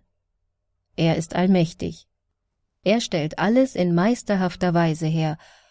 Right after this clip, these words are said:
und durch sein überlegenes natürliches Wissen vermag er jeden unter seine Führung zu bringen. Somit ist er der Meister eines jeden.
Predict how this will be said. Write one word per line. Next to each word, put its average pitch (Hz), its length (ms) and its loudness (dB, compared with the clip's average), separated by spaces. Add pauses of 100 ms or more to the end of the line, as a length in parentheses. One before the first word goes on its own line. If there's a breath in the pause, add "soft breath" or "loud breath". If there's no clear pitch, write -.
(460 soft breath)
und 190 180 -2
durch 185 160 2
sein 247 300 4
überlegenes 196 800 0
natürliches 175 720 -2
Wissen 190 340 0 (440)
vermag 170 480 2
er 160 120 -2
jeden 196 500 6
unter 202 260 0
seine 202 260 2
Führung 170 480 2
zu 160 160 -2
bringen. 160 500 -6 (2000)
Somit 233 400 6
ist - 200 -4
er 196 100 2
der 185 140 4
Meister 185 520 2
eines 202 300 -2
jeden. 160 440 0